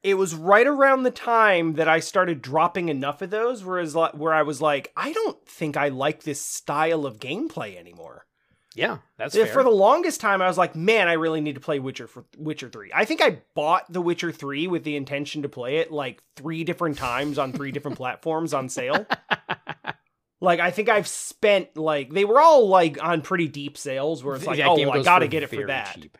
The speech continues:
Speaker 2: Yeah, it's like, it's like, that's, that's also in one of those five dollar, uh, boxes every now
Speaker 1: Yeah.
Speaker 2: and again.
Speaker 1: But I think that, like, all told, I've probably spent, like, forty dollars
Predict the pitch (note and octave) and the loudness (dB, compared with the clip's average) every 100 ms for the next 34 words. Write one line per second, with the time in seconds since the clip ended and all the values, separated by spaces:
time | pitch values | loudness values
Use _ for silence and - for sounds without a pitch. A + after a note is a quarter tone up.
0 | _ C#3 F2+ - G#2+ - A#2+ B2 - - | _ -12 -12 -14 -14 -14 -12 -12 -12 -8
1 | C#3+ - F#3+ C#3+ C#3 C3 C#3+ C3 B2 A#2+ | -8 -8 -6 -4 -2 -4 -4 -6 -6 -8
2 | A#2 - A2 A2 G2+ G#2+ G#2 G#2+ D#3+ _ | -8 -6 -6 -6 -6 -6 -8 -14 -20 _
3 | C#3 G2+ F#2+ F#2+ F2+ - G#2 G#2+ G#2+ E3 | -8 -8 -10 -12 -12 -16 -16 -14 -8 -6
4 | A#2 G2 F2+ G#2 C#3 _ _ _ _ - | -6 -10 -16 -16 -20 _ _ _ _ -20
5 | D#3 G#3 G3+ G3+ A3+ A3+ A#3+ G3 G3+ F3+ | -2 2 2 2 0 2 -2 2 2 4
6 | F3 - _ _ F#3 G#3+ G#3 - F#3 F#3+ | 2 -4 _ _ 4 6 6 4 0 2
7 | F#3 D#3+ D3+ C#3+ F3 D#3 D3 D#3+ - - | 2 2 0 2 0 0 -4 -4 -6 -2
8 | F3 E3+ E3+ D#3 C3 - - - E3+ E3 | 0 0 -2 -6 -6 -10 -10 -2 0 0
9 | D#3 C#3+ C3 C3+ E3 F3+ F3 - | -2 0 2 2 0 -4 -8 -14